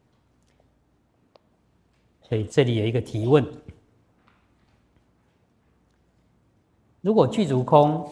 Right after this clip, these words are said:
啊，是你刚刚所提的十八空啦、众生空、法空跟毕竟空，那佛为什么在《般若经》只有说自相空呢？啊，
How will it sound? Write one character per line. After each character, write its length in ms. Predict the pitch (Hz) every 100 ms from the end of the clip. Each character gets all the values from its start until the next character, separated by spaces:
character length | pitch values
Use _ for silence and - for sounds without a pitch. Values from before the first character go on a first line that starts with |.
| -
啊， 200 | 113 107 104
是 480 | - 131 123 113 117 - _ _ _ _
你 120 | 120
刚 180 | 101 127
刚 160 | 127 127
所 160 | 110
提 180 | 104 110
的 220 | 107 110
十 140 | - 110
八 200 | 127 127
空 280 | - 131
啦、 280 | 127 123 123
众 180 | 123 139
生 100 | 131
空、 180 | 127 131
法 180 | 120 101
空 380 | - 127 127 127
跟 300 | 123 123 123
毕 160 | 139
竟 220 | 117 113
空， 280 | 110 117 113 - _ _ _ _ _
那 160 | - 135 - -
佛 360 | - 131 117 147
为 180 | 220 170
什 100 | 117
么 60 |
在 240 | 117 135 113 113 - - _ -
《般 100 | 147
若 60 | 104
经》 480 | - 127 123 135 - - _
只 160 | - 123
有 100 | 107
说 300 | - 117 117
自 220 | - 135
相 200 | 120 131
空 280 | 113 160 156
呢？ 220 | 156 165 - - _ -
啊， 200 | 98